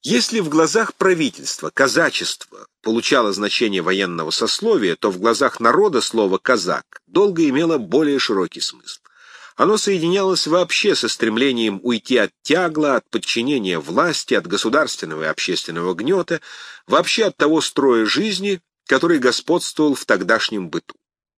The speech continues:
Издавна в характере русского народа образовалось такое качество, что если русский человек был недоволен средой, в которой жил –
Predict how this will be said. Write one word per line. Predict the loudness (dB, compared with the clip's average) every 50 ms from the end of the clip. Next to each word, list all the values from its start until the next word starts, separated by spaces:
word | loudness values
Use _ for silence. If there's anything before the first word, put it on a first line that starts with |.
| _ _ _ _ _ -20 -20 -20 -20 -20 -20 _ -4
Издавна | -2 0 0 2 2 2 2 2 2 2
в | 2
характере | 4 4 4 4 2 0 0 2 2 2
русского | 2 0 -2 -4 -4 -6 -6 -8
народа | -6 -4 -2 0 0 2 2 0 0 -2 -4 -6 _
образовалось | -4 -4 -2 -2 -2 -2 0 0 0 2 2 0 0 -2
такое | -2 -2 0 0 0 0 -2
качество, | -2 -4 -4 -2 -4 -6 -6 -6 -4 -4 -4
что | -4 -2 0
если | 0 0 0 2 2 2
русский | 2 2 2 0 -2 -4 -6 -6
человек | -4 -2 0 2 2 2 2 2 0 0 -2
был | -2 0 0 0
недоволен | 0 0 0 0 2 2 2 2 2 2 -2
средой, | -4 -4 -2 0 0 0 2 0 0 0 -2
в | -4 -4
которой | -6 -4 -2 -2 -2 -2 -2 -2 -2
жил – | -2 -2 -2 -2 -2 -4